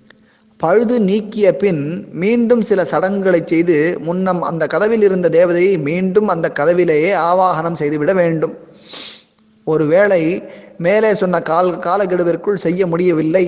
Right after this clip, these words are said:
என்று வைத்துக்கொள்வோம். அதற்கு ஆகமம் சில பரிகாரங்களை செய்து அந்த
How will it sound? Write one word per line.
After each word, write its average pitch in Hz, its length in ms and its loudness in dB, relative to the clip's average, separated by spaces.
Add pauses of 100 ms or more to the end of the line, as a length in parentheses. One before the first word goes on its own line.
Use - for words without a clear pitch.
(100)
என்று 151 220 -6
வைத்துக்கொள்வோம். 139 640 -2 (1600)
அதற்கு 165 420 -2
ஆகமம் 180 460 -4 (100)
சில 160 280 -6
பரிகாரங்களை 185 680 0
செய்து 147 360 -4 (1400)
அந்த 180 240 -2